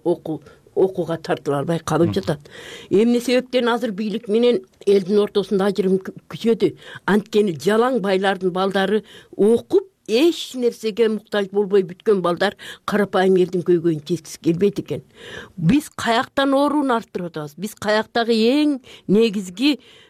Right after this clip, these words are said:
Speaker 1: баягы ажырымды күчөтүп атабыз? Бул тарбияга жетише албаган элдин катмарынын бөлүнүп калуусуна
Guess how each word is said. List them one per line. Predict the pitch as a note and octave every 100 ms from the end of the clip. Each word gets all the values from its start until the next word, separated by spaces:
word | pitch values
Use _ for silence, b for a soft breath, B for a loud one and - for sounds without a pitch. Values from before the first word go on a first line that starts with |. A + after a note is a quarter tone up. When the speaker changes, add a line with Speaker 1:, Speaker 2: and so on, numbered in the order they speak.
| -
Speaker 1:
баягы | E3 D#3+ G3+ G#3+ A#3 F3 - - -
ажырымды | F3 G#3 G#3+ A3 A3+ A3+
күчөтүп | - G#3 F#3+ G3
атабыз? | F#3+ G#3 F#3
Бул | F#3+ F#3+ G#3
тарбияга | - G3 G3 F#3 F#3+ F#3+ - - G#3 G3+
жетише | F#3 F#3 -
албаган | E3 F3 E3+ F#3+ F#3+ B B -
элдин | G3 A3 G3+ B3+ A#3+
катмарынын | - E3+ F3 E3 D#3+ F#3 F#3+ F#3+ B B
бөлүнүп | D3 D#3 G3 G#3+ -
калуусуна | F#3 F3 D3+ D#3+ D#3+